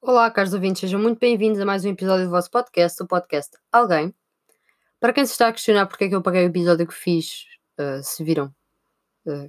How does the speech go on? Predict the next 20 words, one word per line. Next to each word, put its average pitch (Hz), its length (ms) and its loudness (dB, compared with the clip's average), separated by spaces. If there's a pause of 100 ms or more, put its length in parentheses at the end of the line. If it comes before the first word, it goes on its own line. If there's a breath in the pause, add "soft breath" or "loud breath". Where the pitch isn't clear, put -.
(160)
que - 80 -6
lancei 143 380 0
esse - 160 -8
episódio 139 400 -2 (420 loud breath)
sobre, 160 440 2
eh, 135 1200 -4
a 165 40 -12
situação 143 420 -4
das 170 100 -4
estátuas 180 560 0
e 147 60 -2
do 143 80 -6
vandalismo, 170 580 0 (1400 soft breath)
apaguei 233 320 2
porque 226 240 -6
fui 214 280 2 (120)
mal 214 280 4
interpretada 185 680 0 (240)
e 180 640 2
sei - 680 -2